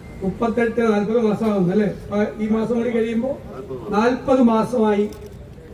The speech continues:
ആ റിവിഷൻ, പേ റിവിഷന്റെ കാര്യങ്ങൾ ഡ്യൂ ആയിട്ട് നാൽപത് മാസം. ഒരനക്കവും ഇല്ലല്ലോ, ഒരനക്കവും ഇല്ല, ഒരു നടപടിയും സ്വീകരിക്കുന്നില്ല.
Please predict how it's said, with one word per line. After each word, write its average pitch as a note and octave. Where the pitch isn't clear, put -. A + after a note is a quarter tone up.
ആ F3
റിവിഷൻ, G#3
പേ G#3+
റിവിഷന്റെ A3
കാര്യങ്ങൾ A3
ഡ്യൂ B3+
ആയിട്ട് A3
നാൽപത് G#3
മാസം. F3+
ഒരനക്കവും C#4
ഇല്ലല്ലോ, C4+
ഒരനക്കവും B3
ഇല്ല, A#3+
ഒരു A#3+
നടപടിയും B3+
സ്വീകരിക്കുന്നില്ല. G#3